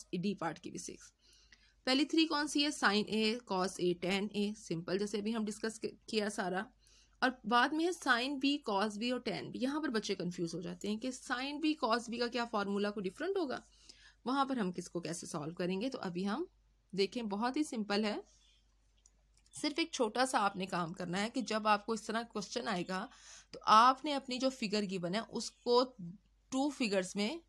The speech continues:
डिवाइड कर लेना है। First of all आपने एक अपनी थ्री रेशियोज को according to sine A के according है, ए पर एंगल बनाएंगे और उसके आंसर्स लिख लेंगे। फॉर्मूला वही है, perpendicular over hypotenuse, sin A,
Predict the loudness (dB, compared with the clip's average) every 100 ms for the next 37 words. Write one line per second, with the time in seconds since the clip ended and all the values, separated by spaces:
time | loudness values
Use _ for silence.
0 | _ -2 -2 -2 -6 -10 -12 -12 -16 -20
1 | _ -20 -20 -20 _ 4 4 6 2 4
2 | 4 4 4 2 0 -6 -8 -6 0 4
3 | 4 2 -4 -4 -6 -4 -2 0 0 -2
4 | -2 -2 0 2 2 0 -2 -2 -2 -2
5 | 0 0 2 0 4 4 4 -2 -2 -4
6 | -8 _ _ 0 0 2 2 2 0 0
7 | 0 0 -2 -10 -12 _ _ 4 4 4
8 | 0 -2 -2 -4 -8 -10 -10 -12 -12 -14
9 | -18 -8 6 6 6 4 4 4 2 2
10 | 0 -4 -12 -20 -10 -6 4 4 4 4
11 | 6 6 6 4 4 0 0 -2 -4 -6
12 | -10 -20 _ _ 0 4 4 4 2